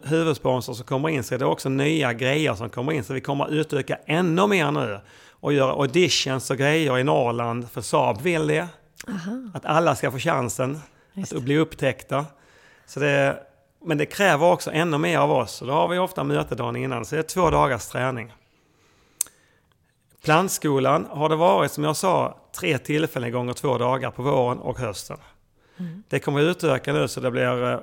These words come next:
Speaker 1: fyra tillfällen gånger två dagar på våren och likadant på hösten. Så det blir ännu mer tillfälle.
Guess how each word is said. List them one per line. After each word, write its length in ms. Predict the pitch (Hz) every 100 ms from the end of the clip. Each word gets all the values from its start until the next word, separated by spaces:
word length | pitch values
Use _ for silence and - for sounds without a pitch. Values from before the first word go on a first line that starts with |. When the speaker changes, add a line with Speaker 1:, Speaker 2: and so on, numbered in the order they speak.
| 104
Speaker 1:
fyra 480 | - 156 170 165 143
tillfällen 600 | 156 175 170 131 117 113
gånger 240 | 123 123
två 240 | 120 135
dagar 320 | 117 120 131 123
på 120 | 127
våren 400 | 135 117 110 110
och 220 | 131 113
likadant 460 | 127 127 127 120 -
på 60 |
hösten. 440 | 123 123 - - -
Så 140 | - 143
det 120 | 123
blir 100 | 143
ännu 180 | 147 135
mer 180 | 135
tillfälle. 520 | 117 131 120 139 135